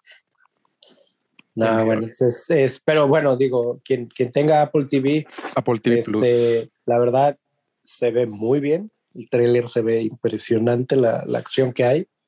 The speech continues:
Speaker 1: Y es, y, y digo, creo que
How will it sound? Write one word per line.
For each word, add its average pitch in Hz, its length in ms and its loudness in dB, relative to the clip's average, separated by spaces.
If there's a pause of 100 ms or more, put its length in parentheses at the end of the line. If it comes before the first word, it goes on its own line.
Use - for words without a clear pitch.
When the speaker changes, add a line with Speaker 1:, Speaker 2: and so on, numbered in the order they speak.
(640)
Speaker 1:
Y 127 160 4
es, - 480 -2 (720)
y, 123 300 0
y 135 40 4
digo, 135 260 2
creo 143 160 0
que 139 280 0